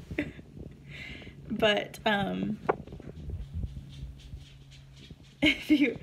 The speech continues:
if you like this video, give it a thumbs up. Um,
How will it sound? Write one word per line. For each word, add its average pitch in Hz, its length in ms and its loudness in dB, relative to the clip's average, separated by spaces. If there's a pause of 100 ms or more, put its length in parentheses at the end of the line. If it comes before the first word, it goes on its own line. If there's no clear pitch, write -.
(320)
if 233 180 2
you 233 120 6
like 214 260 2
this 233 160 6
video, 196 320 4
give 185 180 2
it 190 80 4
a 196 60 4
thumbs 190 340 -2
up. - 360 -2 (240)
Um, 208 560 -2